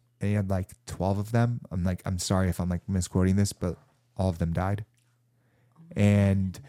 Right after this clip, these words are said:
Speaker 1: They, like, evacuated all of these people, but now, like, some people are, like, coming back and they're just going home to, like, grab this, and their eyes are burning and, like, they can't breathe. And, and they're saying that everything is okay, but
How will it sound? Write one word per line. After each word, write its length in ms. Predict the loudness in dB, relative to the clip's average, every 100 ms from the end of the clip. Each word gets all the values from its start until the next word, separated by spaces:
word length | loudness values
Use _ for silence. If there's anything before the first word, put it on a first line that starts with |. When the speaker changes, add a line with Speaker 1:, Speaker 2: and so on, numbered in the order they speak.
| -20 _ 0
Speaker 1:
They, 140 | 2 2
like, 260 | 0 -4 _ -6
evacuated 640 | 0 2 4 4 4 4
all 160 | 4 2
of 80 |
these 140 | 0 -2
people, 460 | -2 -2 0 -4 -4 -2
but 200 | -2 0
now, 300 | 2 2 2
like, 280 | 0 -2
some 220 | -4 -2 -2
people 240 | -2 0
are, 60 | -2
like, 160 | -2
coming 380 | -2 0 0 -4 -6
back 380 | -4 0 -2 -4 _ _ _ _ -2
and 320 | 0 0 2
they're 160 | 4 4
just 240 | 4 2
going 300 | 2 4 4
home 240 | 4 2
to, 60 | 0
like, 120 | -2
grab 220 | -2 0
this, 140 | 0 -2
and 140 | -4
their 120 | -4 -6 -6
eyes 340 | -2 0 2
are 60 | 0
burning 540 | 4 4 4 4 2 -4 -14 _ -4
and, 140 | -2
like, 240 | -2 -4
they 80 | -6
can't 340 | -2 -2 -2 -2
breathe. 600 | 2 4 6 4 2 -2 -14 _ _ -8 -2
And, 360 | 2 2 0 -2
and 120 | 0
they're 80 | 2
saying 380 | 2 0 2 2
that 140 | 4
everything 400 | 4 4 2 2
is 120 | 2 0
okay, 640 | -2 -2 2 4 2 -2 -10 -20 _ 0
but 320 | 2 0